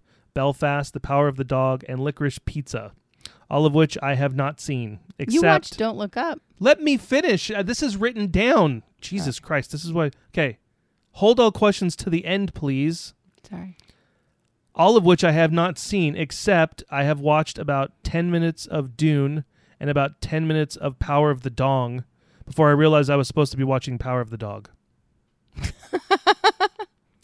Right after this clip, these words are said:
Speaker 1: Um, and then, and yes, I did watch, uh, Don't Look Up.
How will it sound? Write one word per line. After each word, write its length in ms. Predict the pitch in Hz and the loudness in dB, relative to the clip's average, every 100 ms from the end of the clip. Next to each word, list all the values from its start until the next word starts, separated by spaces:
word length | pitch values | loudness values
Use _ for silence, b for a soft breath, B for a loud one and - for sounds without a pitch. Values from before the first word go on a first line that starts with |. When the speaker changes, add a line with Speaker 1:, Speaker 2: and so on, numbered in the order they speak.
| _ | _
Speaker 1:
Um, 280 | 143 143 151 | -2 -2 0
and 120 | 151 | 0
then, 240 | 151 151 | 0 -2
and 220 | 147 147 | -4 -2
yes, 300 | 151 131 - | -2 -2 -4
I 60 | 139 | -6
did 200 | 131 135 | -4 -4
watch, 540 | 131 127 123 - - _ - | -2 -4 -4 -8 -16 _ -10
uh, 180 | 123 | -8
Don't 200 | 117 127 | -6 -8
Look 160 | 123 107 | -8 -12
Up. 200 | 127 | -16